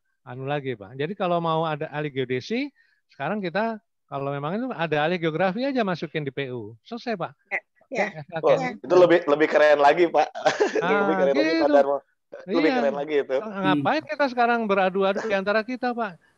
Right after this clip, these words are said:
Speaker 1: Kita
Speaker 2: Iya.
Speaker 3: Betul, betul.
Speaker 1: kita ini beradu di antara kita loh, Pak. Kita nggak sadar loh, Pak.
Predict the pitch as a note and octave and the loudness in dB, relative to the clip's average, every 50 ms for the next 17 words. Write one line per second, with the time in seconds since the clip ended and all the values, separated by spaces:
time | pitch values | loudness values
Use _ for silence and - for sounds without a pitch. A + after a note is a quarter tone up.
0 | _ _ _ - A3+ A#3+ B3 C4 B3+ B3+ B3+ A#3+ A#3+ A#3 A#3 - - A#2+ A#2 A2+ | _ _ _ -14 -8 -6 -4 -2 0 0 0 0 0 -2 -4 -4 -4 -4 -4 -4
1 | - _ _ _ _ _ _ _ - A#3+ A#3+ C#4 C4+ C4+ C#4 C#4 G#3+ A3+ A3 A3 | -6 _ _ _ _ _ _ _ -12 -8 -4 -4 -4 -4 -4 -6 -6 -4 -2 -2
2 | A3 A3 C4 B3 A#3+ A#3+ A#3 A#3+ A#3+ A#3+ A3+ A#3+ A3 C4 A#3+ F#3+ D3 D#3 D3 D3+ | -2 -2 -4 -4 -4 -2 -2 -2 -2 -2 -4 -6 -6 -4 -4 -2 -2 -2 -4 -4
3 | G3 F#3+ A3+ A3 F#3 E3 E3 F#3 F3 E3+ F3 D#3 C3+ B2 A2 A2 A#2 | -4 -6 -4 -4 -2 -2 -2 -4 -2 -2 -2 -2 -4 -6 -8 -10 -12